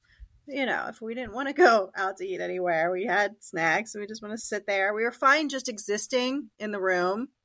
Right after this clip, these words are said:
chilling out, relaxing, and not having to have s-, a hundred and one things to do like we normally do.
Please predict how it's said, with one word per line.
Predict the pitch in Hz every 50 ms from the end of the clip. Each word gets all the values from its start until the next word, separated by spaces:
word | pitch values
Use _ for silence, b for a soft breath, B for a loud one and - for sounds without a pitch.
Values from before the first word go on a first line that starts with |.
| _ _ _ _ _ _
chilling | - - - 262 226 220 220 208 190
out, | 170 170 180 208 226 - - - _ _ _ _ _ _ _ -
relaxing, | - 202 202 202 208 220 220 - 226 196
and | 196 202 196
not | 196 175 156 131 -
having | - 240 233 220 226 214 208
to | - 208
have | 196 - 214 214 208
s-, | - - - - _ -
a | 185
hundred | - - 220 208 202 202 202
and | 196
one | 185 185 190 180
things | 185 185 185 -
to | - 180
do | 180 196 208
like | 190 165 170 170
we | 170 170
normally | 165 156 135 131 120 110 107
do. | 113 - 143